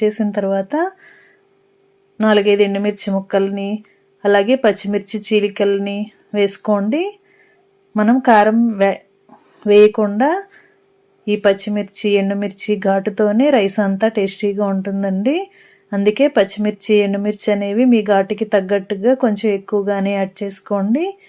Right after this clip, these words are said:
వీటిని కూడా బాగా దోరగా ఫ్రై చేయండి. ఇలా బాగా ఫ్రై అవుతుంది కదా, ఈ టైంలో కొంచెం కరివేపాకు కూడా వే-, వేసుకుని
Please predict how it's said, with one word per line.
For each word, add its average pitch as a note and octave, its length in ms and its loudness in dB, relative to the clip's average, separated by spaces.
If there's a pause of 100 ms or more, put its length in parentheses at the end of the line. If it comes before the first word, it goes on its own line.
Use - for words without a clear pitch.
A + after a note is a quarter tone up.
(300)
వీటిని G#3+ 380 4
కూడా G#3+ 200 2 (180)
బాగా G#3 280 0 (120)
దోరగా G3+ 320 0 (100)
ఫ్రై G3+ 140 2 (160)
చేయండి. G3 480 -2 (560)
ఇలా G3+ 200 4 (120)
బాగా G3 320 0
ఫ్రై G#3 240 2
అవుతుంది G3+ 460 -2
కదా, G#3 240 0 (220)
ఈ G3 40 2 (100)
టైంలో G3+ 340 0 (140)
కొంచెం G#3 260 -2 (120)
కరివేపాకు G3 540 0 (100)
కూడా G3 260 2
వే-, F#3+ 240 -6 (160)
వేసుకుని A3+ 500 -2